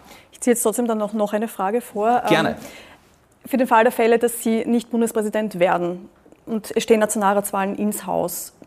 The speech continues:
Speaker 1: werden Sie antreten?
Speaker 2: Das kann ich mit dem heutigen Tag nicht sagen.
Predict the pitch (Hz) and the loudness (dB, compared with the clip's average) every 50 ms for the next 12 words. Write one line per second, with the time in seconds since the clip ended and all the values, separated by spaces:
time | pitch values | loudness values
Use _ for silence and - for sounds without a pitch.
0 | _ _ 196 185 185 214 247 240 254 196 175 202 - - 233 240 240 - 285 311 | _ _ 0 2 2 2 0 0 0 0 0 -2 -2 -2 -4 -4 -2 -4 -4 -6
1 | - - - _ _ _ _ - - - _ _ _ - _ _ _ _ _ _ | -6 -8 -18 _ _ _ _ -20 -20 -20 _ _ _ -20 _ _ _ _ _ _
2 | _ _ _ _ _ _ _ _ _ _ _ - - - 104 - - 110 104 107 | _ _ _ _ _ _ _ _ _ _ _ -16 -10 -10 -8 -6 -4 -4 -4 -4
3 | - - - - - - - 113 113 104 110 107 110 107 101 104 113 110 101 - | -6 -8 -12 -16 -18 -4 -2 0 0 0 0 0 2 2 2 2 0 -2 0 0
4 | 98 101 101 104 101 - - 85 82 90 95 90 | 0 0 -2 -4 -6 -6 -6 -6 -6 -6 -8 -12